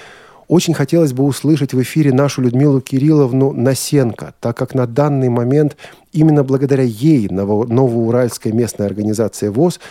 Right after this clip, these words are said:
живет и происходит что-то интересное. Конечно же, в нашей организации есть активисты, но без Людмилы Кирилловны все было бы очень грустно, потому что если председатель не поддерживает активистов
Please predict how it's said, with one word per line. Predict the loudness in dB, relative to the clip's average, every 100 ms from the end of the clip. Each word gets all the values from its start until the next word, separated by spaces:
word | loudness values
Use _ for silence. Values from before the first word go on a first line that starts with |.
| -20 -12
живет | -4 -2 2 2 2
и | -2
происходит | -2 -2 0 -2 -2
что-то | -2 -2 0
интересное. | 0 2 2 0 -10 -12 _ _ -20 -20 -20 -20
Конечно | -10 -6 -2 0
же, | 2
в |
нашей | 2 0 0
организации | -2 0 0 0 -2 -2
есть | -2 -2 -4
активисты, | -8 -4 -2 -2 -6 -12 -8
но | -4 -4
без | -4 -8
Людмилы | -6 -6 -4 -6
Кирилловны | -6 -2 0 0 -2 -4 _ _ _ _
все | -4 -2
было | 0 -2
бы | -2 -6
очень | -4 -6 -4 -4
грустно, | -4 -6 -6 -8 -8 _
потому | -14 -10 -8
что | -6 -8 _ _ _ -18
если | -6 0 0 0
председатель | -4 -4 -4 -2 -2 -2 -6 -6
не | -2 -2
поддерживает | -2 -8 -4 -6 -6 -8
активистов | -8 -4 -2 -2 -2 -6